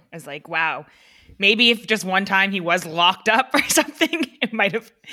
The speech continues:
Speaker 1: stopped
Speaker 2: but with
Speaker 1: his
Speaker 2: someone really scary in the cell, you know?
Speaker 1: Mm-hmm.
Speaker 2: Not, like, some other, like, cool
Speaker 1: The other thing he talked a lot about was individual,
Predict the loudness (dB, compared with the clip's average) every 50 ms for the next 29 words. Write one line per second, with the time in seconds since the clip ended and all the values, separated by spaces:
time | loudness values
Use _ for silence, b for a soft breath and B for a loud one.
0 | B B B B B -14 -8 -2 2 2 2 4 4 6 6 6 6 6 4 4
1 | 4 4 4 4 4 4 4 4 2 2 0 -2 2 4 4 6 6 4 4 2
2 | 0 0 -2 -2 0 0 2 0 0 -2 -4 -4 -4 -2 -2 -2 -4 -4 -6 -8
3 | -6 -4 -2 -2 -2 -2 -2 -2 -2 -4 -6 -8 -10 _ -2 -2 0 0 -2 -2
4 | 0 0 0 0 0 0 0 0 -2 -2 -4 -6 -8 -6 -2 -2 0 0 0 0
5 | -2 -4 _ _ _ _ _ _ _ _ _ _ _ -20 -20 _ _ _ _ -6
6 | -4 -2 -2 -4 -4 -4 -4 -6 -4 -2 -4 -4 -4 -6 -6 -6 -6 -6 -8 -10
7 | -10 -10 -12 -12 -14 -14 -14 -14 -18 -20 -20 _ _ -8 -4 -4 -4 -4 -6 -8